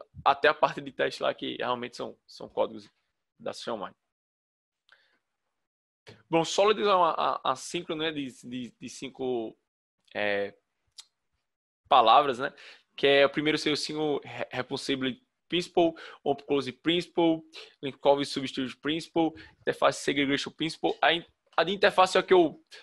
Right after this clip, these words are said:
mais gosto e acho que é a coisa que mais viabiliza o teste, né? E Dependency Universal Principle, que estão bem ligados.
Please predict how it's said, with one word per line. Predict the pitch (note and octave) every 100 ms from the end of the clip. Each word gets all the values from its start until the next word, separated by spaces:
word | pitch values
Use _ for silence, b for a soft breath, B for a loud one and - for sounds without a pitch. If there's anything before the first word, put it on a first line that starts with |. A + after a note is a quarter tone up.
| B
mais | D3+ E3+ C#3+
gosto | C3+ D3+ F3+ -
e | F3
acho | F3 -
que | - D#3+ -
é | C#3+
a |
coisa | D3 D#3+ D#3+
que | D#3
mais | D#3+
viabiliza | D3 D#3+ D3 D3 C#3+ C#3+ C#3+
o |
teste, | - A2 G2+ G#2+
né? | A2+ B B B -
E |
Dependency | C3+ D#3 D#3+ D#3+ E3
Universal | F3 C3+ C#3+ D#3+ E3
Principle, | - C#3+ D3 - - _
que | F3
estão | G3
bem | D#3+ F#3
ligados. | A3 D3+ A2 A#2+